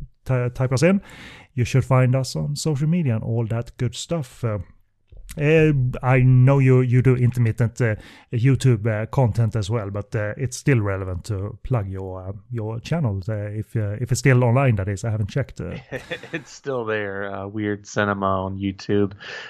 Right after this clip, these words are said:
Speaker 2: Uh, I haven't done a video in a long time, but I've still been working on that Bruce Exploitation.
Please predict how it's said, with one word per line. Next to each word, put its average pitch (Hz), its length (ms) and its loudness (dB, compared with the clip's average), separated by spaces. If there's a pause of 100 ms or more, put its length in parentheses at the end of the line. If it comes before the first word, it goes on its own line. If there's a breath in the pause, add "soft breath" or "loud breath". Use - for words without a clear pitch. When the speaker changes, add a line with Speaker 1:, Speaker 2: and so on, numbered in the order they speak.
Speaker 2:
Uh, 95 400 4
I - 160 -16
haven't 90 640 -4
done 87 180 -10
a 87 60 -12
video 90 260 -8
in 90 60 -6
a 90 80 -6
long 98 180 -2
time, 127 320 4
but 113 120 4
I've 101 260 0
still - 340 -2
been 104 180 0
working 101 260 -4
on 95 60 -4
that 92 200 -4
Bruce 95 160 -4
Exploitation. 95 760 -4